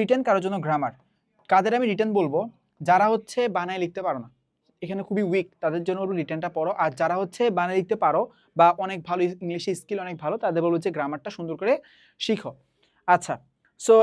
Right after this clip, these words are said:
এই তিনটা জিনিস জুলাই সেপ্টেম্বর মধ্যে শেষ করা লাগবে। And, আহ, বিশেষ করে হচ্ছে সমাজটা তোমাদের অনেক কাছে কঠিন লাগে, বাউবি যেটাকে বলা হয়, বাউবিটা হচ্ছে পড়বা। আহ, এই চারটা জিনিস মোটামুটি এই দুই মাসের মধ্যে তোমার শেষ করা আবশ্যক। এরপরে, পরে কি করবা? জুলাই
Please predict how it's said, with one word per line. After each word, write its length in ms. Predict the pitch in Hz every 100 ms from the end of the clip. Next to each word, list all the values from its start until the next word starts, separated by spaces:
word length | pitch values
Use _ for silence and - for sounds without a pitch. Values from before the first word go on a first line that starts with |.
| 214
এই 80 | 262 262
তিনটা 240 | 233 220 240
জিনিস 180 | 240 247 - - 156
জুলাই 200 | 165 208 208
সেপ্টেম্বর 240 | 190 185
মধ্যে 140 | 185 175
শেষ 80 | 170
করা 120 | 185 170
লাগবে। 200 | 151 160 214 175 175
And, 220 | 180 165
আহ, 380 | - 151 143 139 139
বিশেষ 160 | 156 190 -
করে 100 | 196
হচ্ছে 160 | 202 208 180
সমাজটা 340 | 170 185 180 185
তোমাদের 180 | 165 165
অনেক 100 | 156
কাছে 120 | 160 -
কঠিন 180 | 160 190
লাগে, 140 | 147 135
বাউবি 300 | 143 156 156 165
যেটাকে 220 | 151 143 131
বলা 100 | 131
হয়, 120 | 160 240 160
বাউবিটা 360 | 147 147 151 165
হচ্ছে 200 | 160 214 254 _ _ _ _
পড়বা। 240 | 147 135 165 254 _ _ _ -
আহ, 180 | 147 143 - 226
এই 60 | 247 226
চারটা 200 | - 208
জিনিস 140 | 220 226 190
মোটামুটি 280 | 180 190 190
এই 40 | 156
দুই 80 | 156
মাসের 160 | 156 180
মধ্যে 160 | 180
তোমার 140 | 175 165
শেষ 100 | 160 -
করা 120 | 147 127
আবশ্যক। 300 | 139 127 110 _ 214
এরপরে, 340 | 240 240 185 120 _ _ _ _ _ _ _ _ -
পরে 160 | 220 254
কি 60 | -
করবা? 260 | 262 185 147 190 - _ _ _ _ _ _ 151
জুলাই 260 | 190 233